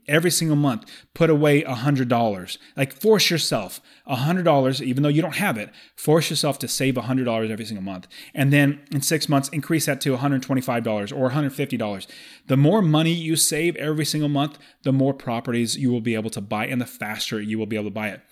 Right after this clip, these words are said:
Here's another thing with money and finances. Cut expenses. Now, I'm not saying this is gonna be forever, but you wanna cut expenses so that you can save more money to buy more properties.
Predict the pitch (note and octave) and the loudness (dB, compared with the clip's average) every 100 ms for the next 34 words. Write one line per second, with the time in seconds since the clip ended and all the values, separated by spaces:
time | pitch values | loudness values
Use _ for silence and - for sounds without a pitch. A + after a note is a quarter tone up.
0 | - D#3+ D#3 D#3 C#3+ C#3 B2 A#2 B2 B2 | -2 2 4 4 2 2 0 2 2 2
1 | A#2 B2 A#2 A2 A2 - - - _ - | 0 -2 -2 -4 -8 -14 -18 -20 _ -10
2 | - E3+ - - C#3 - - C3+ B2+ - | -6 -6 -6 -14 -10 -8 -6 -6 -6 -6
3 | F2+ - - _ _ - C#3 C3+ C#3+ F#3 | -12 -14 -16 _ _ 4 4 6 4 2
4 | - F3 D#3+ C#3 C#3 D#3+ D#3 - D#3 B2 | 2 0 2 0 0 2 0 0 0 0
5 | G2+ G2+ _ _ _ D3+ C#3 - - C3+ | -2 -10 _ _ _ 0 0 -8 -6 0
6 | D#3 F#3 F#3+ D#3+ - E3+ F3+ - E3+ C#3+ | 2 2 -2 -4 -4 -4 -4 -2 -2 -2
7 | B2+ A#2+ - - D#3+ E3 D#3+ D3+ C#3 - | -2 -4 -6 -4 -2 0 0 0 0 0
8 | D#3 F3+ D#3 D#3 D3+ C3+ C3+ A#2+ B2 B2 | 0 0 2 2 2 2 0 -2 -2 -2
9 | A2+ C3 B2 G2 F2+ | -4 -6 -6 -10 -14